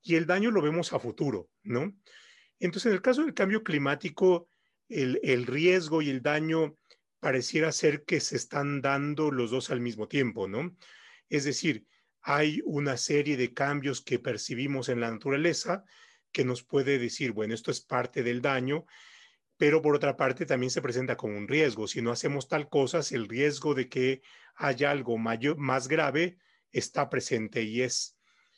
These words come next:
y, y aquí viene la cuestión más fore-, más forense de lo, de lo inminente, ¿no? Eh, de lo plausible,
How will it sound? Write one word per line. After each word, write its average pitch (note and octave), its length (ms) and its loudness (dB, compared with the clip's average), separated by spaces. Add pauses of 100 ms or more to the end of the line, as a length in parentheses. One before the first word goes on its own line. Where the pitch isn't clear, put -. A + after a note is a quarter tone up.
(260)
y, A#3+ 520 -2
y C3 80 2
aquí B2 240 -4
viene C3+ 220 0
la A#2 140 -2
cuestión A#2+ 480 -2
más A2+ 480 -4
fore-, C3 440 0 (840)
más B2+ 260 -2
forense C#3+ 480 0
de C3 80 0
lo, G#2+ 320 -4 (260)
de A2+ 160 0
lo G#2+ 100 -6
inminente, A2+ 600 0
¿no? B2 340 -6 (460)
Eh, C3 80 -6
de A2+ 140 0
lo G#2+ 140 0
plausible, G#2 760 -4